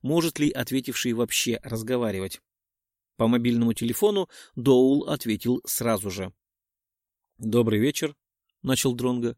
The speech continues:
«Вы можете говорить?» «Да, я еду в такси к себе домой», ответил Доул. «Я хочу поделиться с вами некоторыми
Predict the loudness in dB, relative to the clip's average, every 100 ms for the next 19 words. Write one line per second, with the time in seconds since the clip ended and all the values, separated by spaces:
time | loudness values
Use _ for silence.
0 | _ -20 -18 0 4 4 2 0 -2 -4
1 | -4 -2 -4 -8 -18 _ _ _ _ _
2 | _ -14 -6 -2 -2 -2 -6 -10 _ _
3 | _ _ -4 0 0 2 2 2 0 -2
4 | -4 -4 -6 -6 -6 -2 -2 0 -2 -4
5 | -6 -10 _ _ _ -10 -4 -4 -2 -2
6 | 0 0 -2 -6 -12 _ _ _ _ _
7 | _ _ _ _ _ 0 2 2 -2 0
8 | 2 2 0 0 0 -2 -2 -4 -4 -2
9 | -2 -2 -4